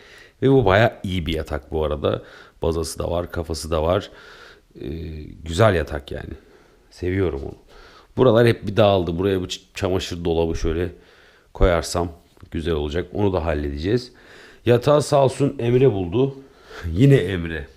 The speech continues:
Bu Emre çok yararlı bir adam vallahi buradan. Kendisi zaten hep izliyor beni. Tekrar teşekkür ediyorum.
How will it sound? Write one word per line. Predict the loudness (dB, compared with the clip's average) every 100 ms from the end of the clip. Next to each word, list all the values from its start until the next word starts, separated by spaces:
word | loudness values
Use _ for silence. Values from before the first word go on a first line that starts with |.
| _ _ _ _ _ _
Bu | -12
Emre | -10 -10 -10 -10 -12
çok | -14 -14 -16 -18 -18 _ _ _
yararlı | -6 -2 -2 -4 -8
bir |
adam | -10 -10 -12 -10
vallahi | -10 -10 -14 -14
buradan. | -14 -16 -16 _ _
Kendisi | -16 -14 -14 -14
zaten | -12 -10 -10
hep | -10 -12
izliyor | -18 -12 -10 -10
beni. | -12 -14
Tekrar | -16 -16 -18 -16
teşekkür | -16 -16 -16 -18 -18
ediyorum. | -16 -18 -18